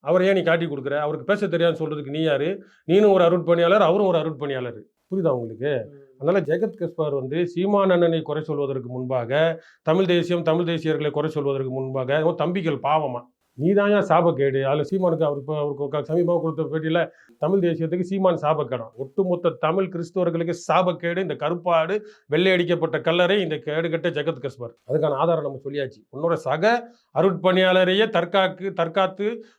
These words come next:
Speaker 1: பதில் சொல்ல தெரியாத நீ எவனுக்கு விசுவாசமா இருக்கிற? நீ இதை இயேசுக்கு விசுவாசமா இருக்கிறியா, இல்ல திமுக குடும்பத்துக்கு விசுவாசமா இருக்கியா,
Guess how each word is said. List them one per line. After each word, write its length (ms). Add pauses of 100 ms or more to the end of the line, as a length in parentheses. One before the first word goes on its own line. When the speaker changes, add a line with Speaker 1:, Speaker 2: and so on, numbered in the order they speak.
Speaker 1:
பதில் 200
சொல்ல 220
தெரியாத 400
நீ 280 (300)
எவனுக்கு 340
விசுவாசமா 340
இருக்கிற? 260
நீ 240 (160)
இதை 220
இயேசுக்கு 380
விசுவாசமா 380
இருக்கிறியா, 240
இல்ல 60
திமுக 520
குடும்பத்துக்கு 440
விசுவாசமா 400
இருக்கியா, 280